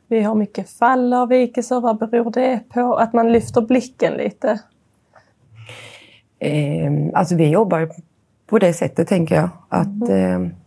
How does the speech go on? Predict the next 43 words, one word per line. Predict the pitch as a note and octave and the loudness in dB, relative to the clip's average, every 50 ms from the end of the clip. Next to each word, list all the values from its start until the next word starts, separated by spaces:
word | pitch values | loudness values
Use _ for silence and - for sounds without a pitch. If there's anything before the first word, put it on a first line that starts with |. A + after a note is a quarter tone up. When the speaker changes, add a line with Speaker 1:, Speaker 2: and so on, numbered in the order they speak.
| _ _ _ _ - | _ _ _ _ -8
Speaker 2:
ja, | - | -4
men | F3+ F3 E3+ | -2 0 2
vi | E3+ F3 | 2 4
har | F3 F3+ E3+ E3 D#3 D3 D#3+ D#3+ D#3+ | 4 4 4 4 2 2 0 0 0
många | D#3 D#3+ E3 E3 D#3+ D#3 D#3 D#3 | 2 2 2 2 4 4 2 2
avvikelser | D3+ D#3 D#3 D3+ D#3 - E3+ D3+ - - E3+ D#3+ | 2 2 0 0 -2 -2 -4 -4 -2 -2 -4 -4
på | D#3+ - E3+ E3+ | -4 -2 -2 0
att, | A1+ A1+ - - _ - - | 0 0 -2 -4 _ -6 -4
ehm, | - - - - G1+ - - - - - D#3+ F3 | -4 -2 -2 -4 -6 -6 -8 -10 -12 -8 -4 -2
dagschemat | D#3+ F3 D#3+ - - - F3+ F#3+ F#3+ - | -2 -2 -2 -4 -4 -2 0 0 0 2
inte | - E3+ E3 E3 | 2 2 2 2
är | D#3+ | 0
uppdaterat | D#3 - - C3 - - - - - | 0 0 -2 0 2 2 0 0 -2
kanske. | - - - - - - - - _ _ _ - - - - - - - - - _ _ _ _ _ _ _ _ _ _ _ - | -4 -6 -4 -2 -4 -4 -4 -6 _ _ _ -20 -20 -20 -20 -20 -20 -20 -20 -20 _ _ _ _ _ _ _ _ _ _ _ -2
Okej, | F3+ E3 F3 F#2 D#2+ - - | -2 0 0 0 -2 -2 -2
uppdateras | - D3+ D3 - F3 E3 - F3 E3+ D#3+ | -2 -2 0 0 -2 0 2 0 0 0
det | - F3 | 0 0
fel | - G3 F3 D#3+ | 0 0 0 0
tid? | - G3+ - - - - - - _ _ _ - F#3 | 0 0 0 -2 -2 -4 -8 -16 _ _ _ 0 2
Behöver | F#3 F3 D#3+ | 2 4 4
vi | E3+ | 2
uppdatera | F3 E3+ - E3+ D#3+ - F3 E3+ | 2 2 0 -2 0 0 0 2
det | E3+ E3 | 2 2
en | E3+ E3+ | 2 4
annan | F3 F3+ E3+ F3 F3 | 4 4 4 2 2
tid | - A3 F#3 - - | 2 2 2 0 0
för | - - F#3 E3+ E3+ | 0 -2 -2 0 0
att | E3 D#3 - _ - - - - _ _ - | -2 -4 -6 _ -14 -14 -14 -16 _ _ -6
Speaker 1:
Mm. | G#3 G3 G#3+ D#3+ | -4 -2 0 0
Speaker 2:
vi | D#3+ | 0
inte | D#3 D#3 - | 0 0 -2
ska | - - - - | -4 -2 -2 -2
glömma | - - F3 E3+ F#2+ F2+ - | 0 0 0 0 0 0 -2
det. | - - - - _ _ _ _ _ _ _ _ _ _ _ _ _ _ _ _ - - - _ - | -4 -8 -10 -14 _ _ _ _ _ _ _ _ _ _ _ _ _ _ _ _ -20 -20 -20 _ -6
Och | A3+ G3+ | -2 2
det | G#3 | 4
är | G3+ F#3+ F#3+ | 4 4 4
ju | F#3+ | 4
det | F#3 F#3 F3+ F3 | 2 2 2 2
vi | F#3 | 2
ser | F3+ F3+ G#3 F#3+ | 0 -2 -2 -2
tillsammans. | - - E3+ - - - - - - - - | -2 -4 -4 -4 -4 -4 -6 -10 -12 -8 -6
Speaker 1:
Mm. | B3 A3+ A3 A3 A3 A3 | -4 -2 -2 -2 -4 -6